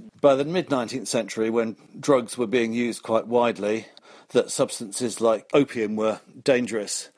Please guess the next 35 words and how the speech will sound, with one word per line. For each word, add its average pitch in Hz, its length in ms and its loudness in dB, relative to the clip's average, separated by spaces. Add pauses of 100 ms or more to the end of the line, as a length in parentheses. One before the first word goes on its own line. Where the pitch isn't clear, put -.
(220)
It 107 140 -2
was - 140 -10
very 104 220 0
easy 107 240 -2
to 101 180 -6
overdose 107 500 0
on 101 140 -4
them. 98 200 -4 (260)
It 139 60 -6
was 127 100 -4
the 156 80 0
same 139 240 4
time 117 180 -6
that 98 80 -14
people 120 240 -4
started 101 460 -2
to, 110 400 0
uh, 104 120 0 (520)
be 117 120 -2
concerned 110 540 0
about 107 480 0
alcohol 107 540 2
and 104 120 -4
the 110 60 -2
health 110 260 -4
consequences 110 600 -6
of 107 80 -4
alcohol, 101 640 2
which - 180 -10
led 95 180 -2
to 101 120 -6
the 98 160 -4 (160)
temperance 104 500 -6
movement 98 460 -2
and 98 240 -4